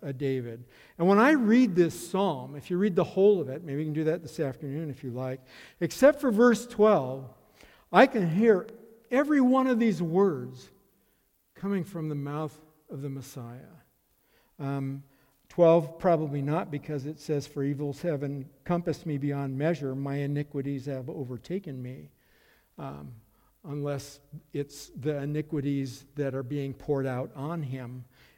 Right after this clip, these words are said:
uh, when he hangs on the cross. Um, but, uh,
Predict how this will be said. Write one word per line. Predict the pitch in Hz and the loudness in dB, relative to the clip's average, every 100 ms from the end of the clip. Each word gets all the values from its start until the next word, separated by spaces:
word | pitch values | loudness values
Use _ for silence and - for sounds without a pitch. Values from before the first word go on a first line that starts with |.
| _ | _
uh, | 135 131 131 | -12 -10 -12
when | 131 131 143 | -12 -8 -8
he | 143 | -6
hangs | 139 147 143 | -6 -6 -6
on | 131 127 | -8 -10
the | 113 | -10
cross. | - 156 135 143 - _ _ _ _ _ | -6 -6 -6 -10 -18 _ _ _ _ _
Um, | 143 127 123 120 _ _ - | -12 -10 -12 -16 _ _ -14
but, | 127 - _ _ _ _ _ _ - | -12 -14 _ _ _ _ _ _ -12
uh, | 127 | -12